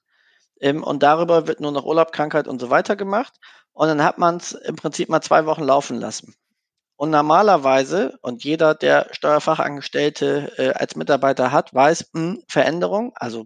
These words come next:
blöd, ähm, dann nicht mal richtig erklärt, die müssen dann eigentlich die Bude einrennen und sagen, „Tut das, bist du nicht mehr ganz dicht.“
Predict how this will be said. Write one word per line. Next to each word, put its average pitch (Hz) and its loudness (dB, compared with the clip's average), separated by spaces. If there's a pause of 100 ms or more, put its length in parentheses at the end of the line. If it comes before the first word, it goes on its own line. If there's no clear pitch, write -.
blöd, 135 -4 (520)
ähm, 147 0 (220)
dann 156 2
nicht 170 -2
mal 160 2
richtig 156 -2
erklärt, 156 2 (140)
die 143 -4
müssen 175 -4
dann 143 2
eigentlich 151 -4
die - -8
Bude 175 0
einrennen 123 -2
und 131 -6
sagen, 135 2
„Tut 170 -10
das, 131 0
bist - -2
du 143 -4
nicht 139 -4
mehr 131 0
ganz 123 -6
dicht.“ - -6